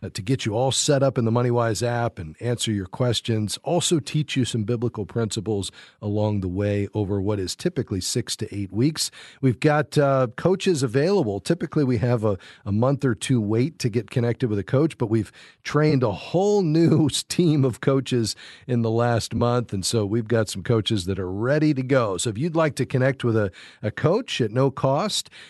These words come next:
uh, other than the digital workbook of twenty-nine dollars, if you have the ability to pay for it, um, we'd love to connect with you. Just head to our website, moneywiselive dot org, moneywiselive dot org, and click Connect with a Coach.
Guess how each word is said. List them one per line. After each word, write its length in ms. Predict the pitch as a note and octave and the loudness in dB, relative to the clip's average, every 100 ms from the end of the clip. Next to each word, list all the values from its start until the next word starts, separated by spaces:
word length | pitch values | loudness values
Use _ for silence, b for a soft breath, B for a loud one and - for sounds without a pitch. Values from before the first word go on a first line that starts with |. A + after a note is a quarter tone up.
| B | B
uh, 80 | A2 - | -10 -2
other 200 | B2+ C3+ | 0 2
than 220 | B2+ A#2+ | 2 2
the 220 | A2 G#2+ | 2 0
digital 440 | F#2+ B2+ A#2 A2+ G2 | 2 0 2 -2 0
workbook 600 | B2 C3+ - A#2+ F3+ - | -2 -2 0 0 0 -4
of 220 | F#2+ - _ | -6 -6 _
twenty-nine 500 | - B2 A2+ A2 G#2+ | -4 -2 0 0 0
dollars, 480 | G2+ G#2+ C3+ C3 - | 0 -2 -2 -4 -2
if 200 | C3+ B2+ | -2 0
you 100 | B2+ | -2
have 260 | A2 A#2+ A#2 | -2 -6 -4
the 100 | B2 | -4
ability 400 | A2 B2 B2+ C#3 | 0 -2 0 -2
to 80 | G3+ | -4
pay 220 | - G2+ | -4 -4
for 260 | - F#2+ | -4 -4
it, 120 | C#3 B B B B | -4 B B B B
um, 340 | A2+ G#2 A2 - | -4 -2 -6 -2
we'd 240 | A2+ C#3 | 0 2
love 160 | C3 A#2+ | 2 2
to 100 | A2+ | 0
connect 340 | - A2+ G2+ | 0 0 -2
with 140 | G#2+ G2 | -4 -2
you. 80 | A2+ | -2
Just 240 | G3 - | 0 0
head 140 | A#3+ | 0
to 60 | A3 | 2
our 100 | G3+ | 2
website, 460 | D#3+ C3 - G2 E2 | 4 2 0 -2 0
moneywiselive 1120 | B2 D#3+ D#3 C#3+ A#2+ A2 A#2 C3 C3 - A#2 | 0 0 0 -2 -2 -2 0 0 -2 -4 -6
dot 260 | A2+ G#2 | -4 -4
org, 320 | - B2+ G3+ A#3 - | 0 0 0 -4 -4
moneywiselive 680 | A2+ A#2 A2+ G2+ A2 G#2+ G2+ | 0 2 0 0 -2 -2 -2
dot 240 | G2+ G2+ | -2 -4
org, 280 | A2 B2 F#3 | -2 -2 -2
and 120 | A2+ | -6
click 280 | - A2 - | -4 -6 -6
Connect 580 | - A#2 C#3+ - - - b b b | -4 -2 -2 -4 -12 -20 b b b
with 140 | G2 F2 | -10 -10
a 40 | |
Coach. 520 | - G2 D#2 - - | -8 -8 -8 -14 -18